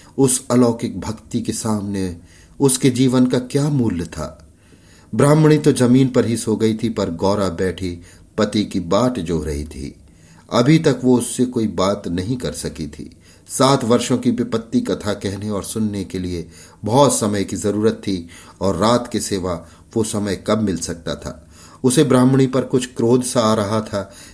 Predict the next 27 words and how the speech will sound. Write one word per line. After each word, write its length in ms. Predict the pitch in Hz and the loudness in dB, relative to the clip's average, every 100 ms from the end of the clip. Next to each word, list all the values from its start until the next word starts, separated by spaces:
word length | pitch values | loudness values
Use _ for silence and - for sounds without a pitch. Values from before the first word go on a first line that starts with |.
| - - | -14 -4
कि 80 | 117 | -2
ये 300 | 95 107 117 | 0 0 0
क्यों 360 | - - 123 | -2 2 2
मेरे 240 | 110 101 90 | 4 2 0
गले 280 | 87 85 | 0 -2
का 140 | 85 80 | -4 -6
हार 280 | 78 85 78 | -4 -4 -4
हुई। 240 | 73 73 - - - - | -8 -12 -16 -20 -18 0
इसी 280 | 127 127 147 | 2 4 4
के 140 | 143 | 4
कारण 360 | 127 127 110 113 | 2 0 0 -2
तो 140 | 110 | -2
वो 140 | 104 101 | -4 -4
घर 220 | 82 90 | -6 -6
में 140 | 107 | -4
नहीं 280 | 110 92 98 | -4 -4 -4
आ 80 | 82 | -6
रहे 260 | 85 71 71 | -6 -8 -8
हैं। 280 | 67 60 - - - - - | -12 -16 -20 -20 -20 -14 -2
एकाएक 500 | 120 127 139 139 131 | 0 4 4 4 4
वो 100 | 127 | 2
किसी 280 | 127 123 127 | 2 0 0
का 120 | 123 | 2
रोना 280 | 113 113 110 | 2 2 0
सुनकर 440 | 104 110 104 101 98 | -2 -4 -4 -6 -6
चौंक 380 | - 120 110 80 | -2 -2 -2 -6
पड़ी। 280 | 78 71 | -6 -8